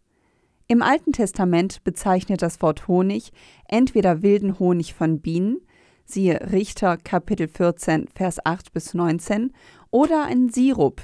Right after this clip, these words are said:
der durch Einkochen von Trauben, Datteln oder Feigen entsteht. Letztere Variante erschließt sich nicht aus den biblischen Texten,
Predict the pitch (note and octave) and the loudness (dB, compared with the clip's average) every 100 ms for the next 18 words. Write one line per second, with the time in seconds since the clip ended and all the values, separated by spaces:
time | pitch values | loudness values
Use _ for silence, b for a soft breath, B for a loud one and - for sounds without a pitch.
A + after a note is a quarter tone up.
0 | - D#3 D#3+ D#3+ - F3 C4 - A3 F3+ | -2 0 0 -4 -2 -2 -2 -4 -4 -6
1 | - D#3 - - G3 A#3 A#3+ A3+ B B | -4 -6 -4 -2 0 2 0 -2 B B
2 | B A3+ C#4 D#4 C#4 A#3 A#3 - - F3+ | B 2 2 0 -2 -2 -4 -4 0 0
3 | F3 E3 - A3+ - - - - - _ | 2 -2 -4 -6 -6 -8 -8 -16 -20 _
4 | _ _ _ _ - G#3+ B3+ - G#3+ F#3+ | _ _ _ _ -2 0 0 -2 -2 0
5 | F3+ E3+ F#3 E3 F3 F3 A#3+ C4 - G3 | 0 0 2 2 2 0 -2 -2 0 -2
6 | - A#3+ - A#3+ - B3 A#3 - - E3 | 0 -4 -4 -8 0 2 2 -2 -6 -4
7 | F3+ E3+ F#3 E3 - F3 - F#3 - - | -4 -2 -4 -4 -6 -4 -2 -2 -4 -4
8 | D#3 | -4